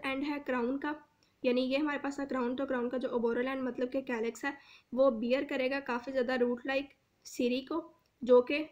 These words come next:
अगर ऑर्गेनिज्म ने सबस्ट्रेट के ऊपर रेस्ट करना है तो ये सबस्ट्रेट को जो है वो क्लिंग करके यानी अटैच करके रखेंगी। अब ये जो है ये स्विम करेगा अपनी आर्म्स को लोअर करके और रेज करके, यानी आर्म्स की मोशन की वजह से ही ये स्विम करेगा,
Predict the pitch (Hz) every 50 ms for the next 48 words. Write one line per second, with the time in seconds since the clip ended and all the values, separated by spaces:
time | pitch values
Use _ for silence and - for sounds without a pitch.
0 | - 247 247 254 269 277 277 269 247 254 262 277 285 277 285 277 285 277 - 247
1 | 247 - - 262 247 247 - 277 277 262 247 240 247 - - - 277 269 269 269
2 | 262 285 269 277 277 - 247 240 - - - 240 233 - 262 254 254 269 262 254
3 | 233 240 240 - 262 254 262 269 254 262 269 - 254 254 247 240 233 254 - 262
4 | 233 240 233 233 240 - - 247 240 - 294 339 - - - - _ _ _ -
5 | 233 233 226 - - 233 226 226 247 233 - _ _ _ _ _ _ _ _ _
6 | _ - - 254 233 277 285 294 311 311 311 302 285 285 285 - - 269 277 294
7 | 285 330 269 262 262 285 285 - 262 262 254 254 269 277 277 - - 233 233 233
8 | 247 262 277 - - 285 277 - - 247 233 240 233 247 269 277 - 269 269 254
9 | - 269 269 - 247 233 220 233 233 240 277 277 - - 277 277 - 294 285 302
10 | - _ _ _ _ - 240 240 254 262 262 - 240 240 254 254 254 - 285 262
11 | 254 254 247 269 269 269 277 277 269 226 254 254 254 254 254 269 262 269 269 277
12 | 269 - - 240 254 254 277 269 262 254 269 269